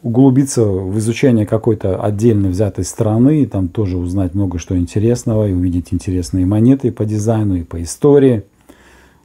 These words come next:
Здесь вот Швеция, Норвегия, Дания. Э, да, Финляндия как-то так заканчивается. Вот. Фин-, Финляндии у нас сейчас немного, но мы ждем, что нам принесут.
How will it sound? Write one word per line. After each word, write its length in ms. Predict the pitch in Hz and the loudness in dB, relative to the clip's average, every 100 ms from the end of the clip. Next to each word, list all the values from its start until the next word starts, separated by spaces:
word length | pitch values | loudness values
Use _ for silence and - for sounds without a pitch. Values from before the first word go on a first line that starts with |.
| - | -14
Здесь 320 | 95 110 - | -4 -4 -4
вот 80 | 90 | -6
Швеция, 840 | - 123 151 151 143 123 123 117 - _ _ - | 2 4 4 2 2 2 2 -2 -10 _ _ -10
Норвегия, 720 | 98 107 107 117 107 95 90 | -4 -2 0 0 0 -4 -6
Дания. 680 | 92 127 131 127 113 107 90 _ _ _ - - - 92 - | 0 2 4 4 0 -4 -8 _ _ _ -20 -20 -20 -20 -18
Э, 120 | 101 98 98 - - - - - 98 | -14 -14 -16 -20 -20 -16 -14 -8 -2
да, 180 | 98 | -2
Финляндия 500 | 92 143 185 233 160 | 2 2 4 4 2
как-то 320 | 131 147 - 131 | 2 0 0 0
так 260 | 139 - _ - | 0 -2 _ -12
заканчивается. 1120 | 110 123 131 151 143 135 131 123 123 - 107 _ _ _ - - - _ _ - | -2 -2 2 2 2 2 4 4 2 -6 -8 _ _ _ -20 -20 -20 _ _ -10
Вот. 260 | 107 95 - | -6 -6 -2
Фин-, 200 | 127 123 | -4 0
Финляндии 380 | 147 156 135 | 2 4 4
у 40 | 139 | 4
нас 160 | 127 | 2
сейчас 380 | - - 147 139 | -2 0 0 2
немного, 520 | 131 123 131 175 156 | 2 4 4 4 4
но 140 | 139 143 | 4 4
мы 140 | 139 | 2
ждем, 380 | 120 120 143 123 | 0 0 2 0
что 200 | - 107 | -2 -6
нам 180 | 110 95 | -4 -4
принесут. 720 | 107 110 117 120 170 170 | -4 -2 -2 -2 -2 -2